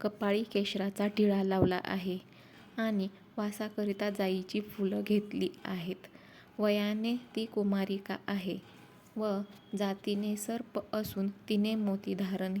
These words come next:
केला आहे आणि तिचे वार नक्षत्र नाव हे महोदरी आहे. मकर संक्रांतीचा सण हा सगळीकडे तीन दिवस साजरा केला जातो. त्यात पहिल्या दिवशी असते ती म्हणजे भोगी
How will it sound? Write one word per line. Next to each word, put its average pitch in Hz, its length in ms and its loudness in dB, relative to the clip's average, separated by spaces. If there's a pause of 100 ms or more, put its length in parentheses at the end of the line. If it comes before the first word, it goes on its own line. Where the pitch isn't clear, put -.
केला 190 280 -2 (160)
आहे 196 300 -2 (480)
आणि 220 440 2
तिचे 202 340 -4 (360)
वार 208 220 0
नक्षत्र 196 600 -2
नाव 190 180 -2 (240)
हे 196 120 2 (100)
महोदरी 196 560 2 (100)
आहे. 190 260 -2 (1500)
मकर 214 360 0
संक्रांतीचा 202 960 -4
सण 208 360 -2
हा 196 220 -4
सगळीकडे 196 760 -2
तीन 190 420 -4
दिवस 202 420 -2
साजरा 190 340 -4
केला 196 380 -4
जातो. 196 440 -6 (640)
त्यात 208 180 -4 (180)
पहिल्या 214 340 0
दिवशी 208 540 -4
असते 202 380 -4 (120)
ती 202 100 0
म्हणजे 196 380 -2
भोगी 190 440 -2